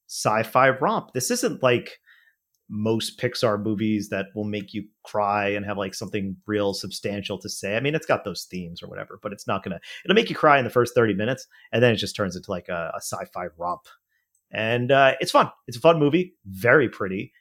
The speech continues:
And, uh, Socks, the robot cat, is one of the best characters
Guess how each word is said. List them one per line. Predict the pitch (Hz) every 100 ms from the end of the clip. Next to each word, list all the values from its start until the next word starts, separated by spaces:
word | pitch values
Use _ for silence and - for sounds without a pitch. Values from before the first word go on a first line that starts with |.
| _
And, | 123 135 139
uh, | 139 139
Socks, | - 139 139 - - -
the | 131 123
robot | 120 143 135 123
cat, | - 170 139 - -
is | 131 135 135 123
one | 135
of |
the | 123
best | 127
characters | 139 135 131 135 135 127